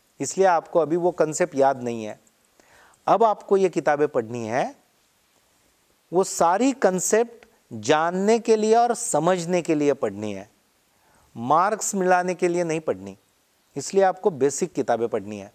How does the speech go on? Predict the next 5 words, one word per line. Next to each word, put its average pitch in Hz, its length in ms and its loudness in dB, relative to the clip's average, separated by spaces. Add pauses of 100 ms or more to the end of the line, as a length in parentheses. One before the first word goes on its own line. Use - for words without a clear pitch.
(1500)
उसके 226 300 0
बाद 180 380 2
आपको 208 320 0
करना 147 340 0
है 160 280 -4